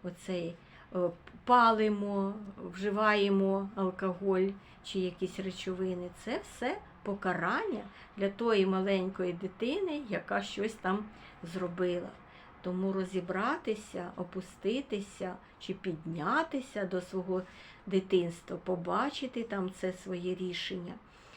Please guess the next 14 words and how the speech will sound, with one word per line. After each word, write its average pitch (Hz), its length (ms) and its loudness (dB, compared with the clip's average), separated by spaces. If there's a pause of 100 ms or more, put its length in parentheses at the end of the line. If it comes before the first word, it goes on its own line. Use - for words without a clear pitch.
(200)
простити 202 800 0
ту 226 180 -4
дитину. 185 640 -2 (300)
Така 202 300 -4
терапевтична 180 960 -4
робота 196 600 -4 (320)
допоможе 196 760 0 (100)
вам 185 360 2 (140)
зараз 180 480 0
в - 20 -12
дорослому 180 720 0
житті 175 520 -4 (580)
не 175 120 -2
відчувати 180 840 -2